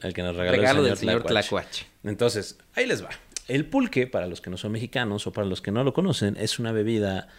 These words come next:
Speaker 1: ancestral, prehispánica, que se bebía aquí en México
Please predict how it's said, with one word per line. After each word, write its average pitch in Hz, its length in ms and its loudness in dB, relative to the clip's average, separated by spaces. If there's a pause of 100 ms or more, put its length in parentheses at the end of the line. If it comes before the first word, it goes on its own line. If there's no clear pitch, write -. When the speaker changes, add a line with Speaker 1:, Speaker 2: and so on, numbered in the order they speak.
(380)
Speaker 1:
ancestral, 123 760 4
prehispánica, 101 680 2
que 107 100 -8
se - 120 -8
bebía 98 580 2 (100)
aquí 85 340 -6
en 87 200 -4
México 110 480 -2